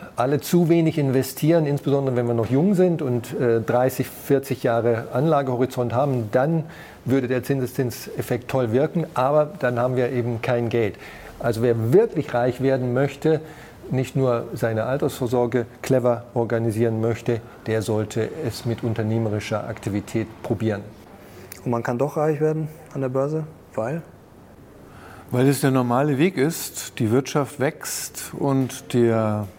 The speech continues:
Speaker 3: die Börse ist ein Abbild der Wirtschaft. Und wenn ich über die Börse das, die Wirtschaft kaufe, dann bewege ich mich genauso wie die Wirtschaft. Und wenn ich's ein bisschen besser mache, dann ein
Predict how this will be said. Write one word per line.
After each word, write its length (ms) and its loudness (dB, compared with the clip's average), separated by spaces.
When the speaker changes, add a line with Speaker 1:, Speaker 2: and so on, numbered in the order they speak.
Speaker 3:
die 80 2
Börse 440 2
ist 180 0
ein 120 0
Abbild 360 -2
der 160 0
Wirtschaft. 640 -4
Und 300 -2
wenn 220 2
ich 160 -2
über 300 0
die 80 0
Börse 640 2
das, 240 -2
die 140 0
Wirtschaft 360 -2
kaufe, 420 -4
dann 220 -2
bewege 600 0
ich 180 0
mich 200 -6
genauso 440 -2
wie 100 0
die 180 0
Wirtschaft. 480 -4
Und 180 -4
wenn 140 0
ich's 140 -6
ein 60 0
bisschen 280 0
besser 240 0
mache, 260 -2
dann 200 -4
ein 80 -10